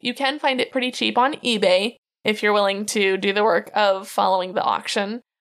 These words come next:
But I have seen some pretty convincing fakes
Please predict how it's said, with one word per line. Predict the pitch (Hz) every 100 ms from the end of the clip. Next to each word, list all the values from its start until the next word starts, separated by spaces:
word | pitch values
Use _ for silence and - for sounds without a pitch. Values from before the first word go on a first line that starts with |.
| _ _ -
But | 226 214 202 - - _ _ _
I | 220 208 214 233
have | 233 226
seen | - - 226 214 208 202 196
some | - 214 214
pretty | - 311 330 - 294
convincing | 285 285 254 226 220 - 208 202 196 190 - - _ _
fakes | - - 208 196 247 - - -